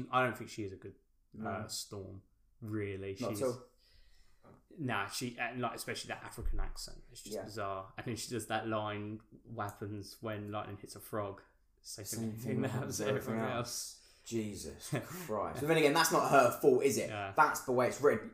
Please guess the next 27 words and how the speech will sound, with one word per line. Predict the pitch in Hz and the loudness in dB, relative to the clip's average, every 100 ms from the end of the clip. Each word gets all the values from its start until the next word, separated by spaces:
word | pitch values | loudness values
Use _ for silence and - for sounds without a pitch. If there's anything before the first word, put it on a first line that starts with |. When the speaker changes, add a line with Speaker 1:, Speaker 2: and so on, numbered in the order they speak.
| - | 8
Speaker 2:
But | 151 120 | 8 8
I | 127 | 6
watched | 135 147 175 - | 8 10 8 6
it | 139 | 4
on | 120 | 6
YouTube | 127 139 | 4 4
Speaker 1:
It's | - 120 | 4 6
Speaker 2:
earlier, | 143 151 160 | 8 10 8
Speaker 1:
delivered | 123 101 | 6 2
so | - | 4
Speaker 2:
and | 117 | 4
it's | 104 | 4
Speaker 1:
badly. | 104 107 135 | 6 6 8
Speaker 2:
delivered | 135 113 113 110 - | 8 8 6 0 -6
so | - - - - 135 113 101 95 | -6 -2 2 6 8 8 4 -2
fucking | - 95 - 95 | -4 -4 -4 -8
badly. | 90 90 87 78 73 | -6 -6 -8 -8 -8
Speaker 1:
It's | 78 - | -8 -4
awful. | 110 104 - 101 | -2 -2 -8 -8
Speaker 2:
She | 127 | -8
could | 123 143 | -2 2
not | 147 143 | 6 6
have | 107 | 6
delivered | 117 123 107 | 2 4 4
that | 104 98 | 2 2
line | 104 95 | -2 -2
worse. | 95 92 - - - | -4 -6 -6 -10 -14